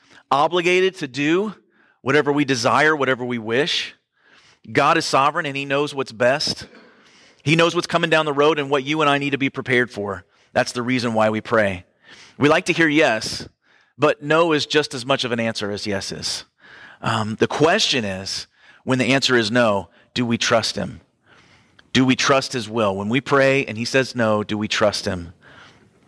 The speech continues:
Is God's will sovereign over everything? Yes, it is.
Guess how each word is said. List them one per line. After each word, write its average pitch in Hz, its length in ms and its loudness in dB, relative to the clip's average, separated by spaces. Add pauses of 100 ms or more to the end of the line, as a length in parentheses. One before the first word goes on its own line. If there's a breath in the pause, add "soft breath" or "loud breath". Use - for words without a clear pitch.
(760 loud breath)
Is 120 160 2
God's 151 340 2
will 147 340 2
sovereign 139 540 2
over 120 220 -2
everything? 139 640 -2 (560)
Yes, - 400 0
it 101 120 -2
is. - 400 -4